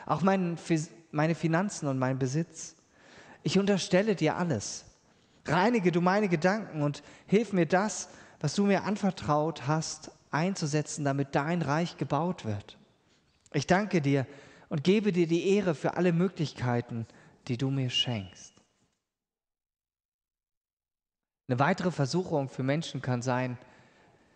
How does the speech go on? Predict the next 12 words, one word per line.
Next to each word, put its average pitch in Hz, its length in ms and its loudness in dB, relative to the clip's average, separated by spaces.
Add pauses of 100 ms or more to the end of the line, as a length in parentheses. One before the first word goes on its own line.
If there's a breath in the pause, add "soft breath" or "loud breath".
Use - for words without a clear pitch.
(1300 soft breath)
Erfolg 147 680 -2 (320)
und 120 340 -4
Macht 135 420 -6 (500)
streben. 101 720 -8 (840)
Warum? 160 460 0 (680 loud breath)
Weil 147 100 4
viele 214 300 2
Menschen 202 360 2
ihren 165 320 2
Wert 185 360 0
darüber 165 320 2
definieren, 151 840 0